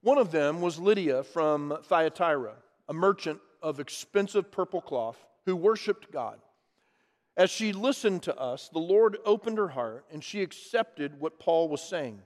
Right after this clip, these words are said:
She and her whole household were baptized, and she asked us to be her guests.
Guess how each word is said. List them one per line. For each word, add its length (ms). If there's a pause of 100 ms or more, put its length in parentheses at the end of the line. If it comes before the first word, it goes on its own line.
(640)
She 280
and 80
her 120
whole 200
household 720
were 100
baptized, 800
and 120
she 200
asked 320
us 180
to 120
be 140
her 160
guests. 580